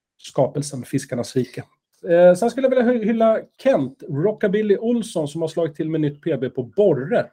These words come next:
abborre. Fyrtioåtta centimeter och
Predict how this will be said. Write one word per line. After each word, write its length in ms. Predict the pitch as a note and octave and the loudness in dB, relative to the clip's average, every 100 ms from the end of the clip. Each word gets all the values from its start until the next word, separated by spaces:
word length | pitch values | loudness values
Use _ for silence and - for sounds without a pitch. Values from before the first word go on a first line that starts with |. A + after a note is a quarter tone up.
| _ | _
abborre. 640 | - G3 B2+ E3+ G3+ D3+ B2 _ _ _ - | -6 -6 -4 -2 -2 -4 -8 _ _ _ -4
Fyrtioåtta 520 | A#3 A#3 A3 G#3 F#3+ | -2 0 0 0 -2
centimeter 640 | F#3+ F3+ F3+ F3 - E3 | -2 -2 -2 -2 -2 -2
och 200 | E3 D3+ | -2 -2